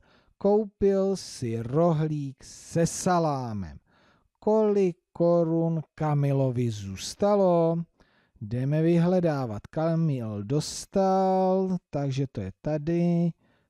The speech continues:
třicet devět korun. Zapíšeme třicet devět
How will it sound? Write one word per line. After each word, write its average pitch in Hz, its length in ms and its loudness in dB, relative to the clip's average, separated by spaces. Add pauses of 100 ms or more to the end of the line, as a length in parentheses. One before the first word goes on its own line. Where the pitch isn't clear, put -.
třicet - 580 -4
devět 131 420 -2
korun. 113 680 -2
Zapíšeme 170 1120 -4
třicet - 920 -10 (520)
devět 110 840 -4